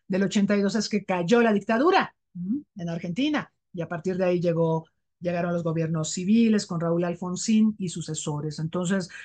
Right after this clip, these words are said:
yo no sé si es buena idea que Maduro, eh, pudiera recurrir al uso, al uso de la fuerza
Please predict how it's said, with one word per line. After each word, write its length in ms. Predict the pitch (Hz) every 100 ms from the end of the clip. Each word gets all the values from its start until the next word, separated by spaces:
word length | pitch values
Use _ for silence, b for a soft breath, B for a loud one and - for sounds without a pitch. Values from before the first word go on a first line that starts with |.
| B
yo 120 | 220
no 80 | 330
sé 120 | 349
si 80 | 330
es 100 | 277
buena 220 | 247 262
idea 420 | 233 185 180 180 - _
que 100 | 160
Maduro, 520 | 160 160 165 160 151 B B B -
eh, 760 | 180 170 165 160 165 160 160 156 156 151
pudiera 720 | - 175 180 175 180 165 160 156
recurrir 440 | 165 175 180 180
al 160 | 165 156
uso, 540 | 156 175 165 156 135 _ _ _ _
al 160 | - 165
uso 240 | 170 180
de 80 | 170
la 120 | 160
fuerza 720 | 165 196 196 196 - 180 165